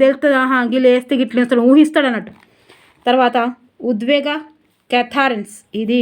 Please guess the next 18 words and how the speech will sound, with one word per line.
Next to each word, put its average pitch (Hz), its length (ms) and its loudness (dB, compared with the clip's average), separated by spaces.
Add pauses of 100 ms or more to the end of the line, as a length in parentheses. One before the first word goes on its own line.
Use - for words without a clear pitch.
ఇంపార్టెంట్, 220 580 -4 (160)
ఓకే. 196 200 -6 (360)
నియంత్రణలో 254 600 0 (120)
ఉద్వేగాలు, 196 560 -2 (340)
నియంత్రణలో 247 760 -2 (140)
ఉద్వేగాలు, 196 480 -4 (480)
ఉద్వేగాలు 254 500 0
ఎంత 240 180 -8 (120)
కంట్రోల్లో 254 680 0
పెట్టుకుంటారు. 240 540 -2 (1600)
ఇవి 226 160 -2
వచ్చిందబ్బా 226 540 -2 (500)
కౌమార 233 320 -2
దశ. 202 180 -4 (760)
కౌమార 294 360 2
దశ 285 140 -4 (180)
అతివ్యాప్త 330 640 0
దశ, 269 220 -2